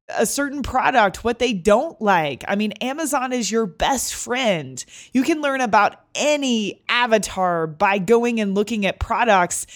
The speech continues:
that that avatar is consuming and reading their reviews. Number three, you can interview a person, like you just said, Ralph. So for example, I was doing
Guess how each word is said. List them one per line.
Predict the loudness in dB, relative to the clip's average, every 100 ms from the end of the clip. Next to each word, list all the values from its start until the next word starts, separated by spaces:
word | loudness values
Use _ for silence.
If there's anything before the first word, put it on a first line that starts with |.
| -20 -2
that | 0
that | 4 4
avatar | 4 4 0 0 0
is | 0
consuming | -2 -4 -2 -2 0 0 0
and | -2
reading | -2 0 0
their | 0 0
reviews. | -2 -2 -2 -2 -4 -10 -12 -20 -20 -20 -16 0
Number | 0 4 2
three, | 0 -4 2 2
you | 2 0 0 0
can | 2 0
interview | 0 0 0 2 2
a | 2
person, | 0 -4 -4 -6 -6 -4
like | -4 -2
you | 0
just | 2 2
said, | 2 2 2
Ralph. | 2 4 2 0 -16 -20 -4
So | 4 4
for | 6 0
example, | 2 2 2 4 6 6 6
I | 4
was | 4 2
doing | 4 6 6 6 2 -2